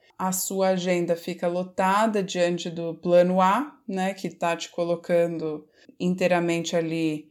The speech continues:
por causa dos recursos que o trabalho oferece, e aí o plano B fica como segundo plano quando você tem tempo pra ver. E provavelmente você chega cansada em casa, esgotada, e se você tiver filho, vai ficar com os filhos.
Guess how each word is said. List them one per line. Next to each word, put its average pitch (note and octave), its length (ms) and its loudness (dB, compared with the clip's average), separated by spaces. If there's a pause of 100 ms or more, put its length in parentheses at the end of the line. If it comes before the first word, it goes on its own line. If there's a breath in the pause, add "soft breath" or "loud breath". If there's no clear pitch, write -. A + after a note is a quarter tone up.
(120)
por F3 160 -4
causa E3 340 2
dos D#3+ 180 -6
recursos G3+ 760 -2
que - 100 -10
o F3 40 -6
trabalho D#3+ 440 -2
oferece, G3+ 720 -4 (460)
e F#3+ 200 2
aí G#3 520 2
o F#3+ 80 -6
plano G3 280 0
B F#3+ 200 2
fica F#3+ 460 -4
como G3 720 -4
segundo G3+ 420 -2
plano G3+ 680 4 (280)
quando G3+ 240 -2
você G3 260 -2
tem G#3 220 -2
tempo F#3 460 -2
pra G3 220 -4
ver. D#3+ 400 -4 (600 soft breath)
E F#3+ 340 -2
provavelmente G3 680 2
você F3+ 220 -6
chega E3 320 -4
cansada F#3+ 680 -2
em F#3 100 -2
casa, F3+ 480 -2
esgotada, F3 800 0
e E3+ 60 -4
se - 100 -10
você F3+ 200 -6
tiver F#3 280 -4
filho, E3+ 360 -6
vai E3+ 120 -4
ficar E3+ 220 -12
com E3+ 120 -12
os G#3 160 -8
filhos. F#3+ 720 -2